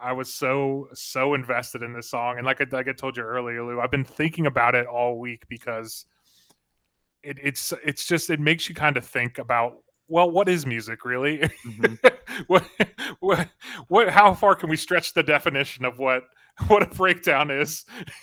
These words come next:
Speaker 1: And I fucking loved it, dude.
Speaker 2: <laughs>
Speaker 1: Also,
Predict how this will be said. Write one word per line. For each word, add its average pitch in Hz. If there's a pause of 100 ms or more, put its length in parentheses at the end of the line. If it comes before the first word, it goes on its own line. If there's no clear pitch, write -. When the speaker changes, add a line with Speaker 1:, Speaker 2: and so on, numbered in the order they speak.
(1160)
Speaker 1:
And 180 (220)
I 160
fucking 170
loved 143
it, 135
dude. 135 (420)
Speaker 2:
<laughs> 156 (1000)
Speaker 1:
Also, 180